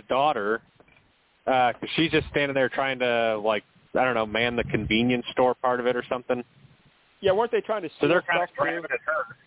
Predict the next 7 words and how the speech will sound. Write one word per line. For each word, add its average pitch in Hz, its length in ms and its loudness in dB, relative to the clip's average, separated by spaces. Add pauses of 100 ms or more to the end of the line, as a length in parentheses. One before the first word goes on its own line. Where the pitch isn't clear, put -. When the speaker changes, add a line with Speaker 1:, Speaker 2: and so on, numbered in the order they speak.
(720)
Speaker 2:
Yeah. 139 360 -10
Speaker 1:
Yeah, 139 520 0 (140)
stealing 339 340 0
stuff, 160 300 0
grabbing 151 360 0
at 139 100 -6
her, 143 340 2